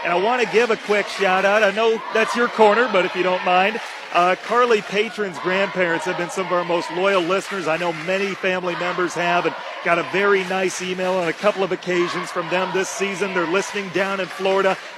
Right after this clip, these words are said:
Thank you so much for all your support. I'm glad you enjoy the broadcast. I know you enjoy most of the outcomes this season. Hopefully we have an enjoyable one tonight.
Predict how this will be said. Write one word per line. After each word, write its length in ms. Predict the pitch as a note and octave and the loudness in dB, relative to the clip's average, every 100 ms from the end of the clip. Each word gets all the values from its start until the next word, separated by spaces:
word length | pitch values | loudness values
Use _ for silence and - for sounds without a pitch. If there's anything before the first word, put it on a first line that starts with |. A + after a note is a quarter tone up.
| - | 0
Thank 260 | G#3+ G#3 | 0 0
you 140 | A3 G#3 | -2 -4
so 260 | - G#3 | 0 0
much 240 | F#3 F#3+ F#3+ | 2 0 0
for 300 | - F#3 F3 | -2 2 6
all 200 | F#3 G3 | 6 6
your 160 | F#3+ F3 | 0 -2
support. 440 | F#3+ - F#3+ G3 - - - | -4 0 2 2 -2 -6 -4
I'm 120 | E3+ | 0
glad 320 | F#3+ G3+ F#3 | 2 2 2
you 80 | F#3+ | -4
enjoy 240 | D#3+ G3 | -2 -2
the 100 | F3+ | -2
broadcast. 680 | - F3+ F#3+ - G3 G3 F#3+ | -2 0 0 -2 -2 -4 -2
I 80 | F3 E3 | -2 0
know 100 | G3+ A3 | 0 2
you 160 | G#3+ F3 | 2 -2
enjoy 400 | - F#3 F#3 F#3 - - - | 0 0 2 2 0 -2 4
most 240 | B3 - | 4 4
of 80 | G3 | 0
the 100 | E3+ | 2
outcomes 500 | C3 - E3 B2+ A2 | 2 0 -4 -4 -4
this 180 | C#3 C3 | -4 -4
season. 360 | D#3+ D3 C3+ D3+ - - - - - | -4 -6 -6 -8 -10 -12 -12 -10 -2
Hopefully 360 | F#3+ E3+ F3+ | -2 0 0
we 160 | E3+ F3 | 2 2
have 220 | F3 F3 | 2 0
an 80 | E3 | -4
enjoyable 480 | D#3+ D#3+ E3+ E3 D#3+ | -8 -4 -2 -2 -2
one 160 | E3 | -2
tonight. 340 | D#3+ D#3 F3 | -2 -2 -2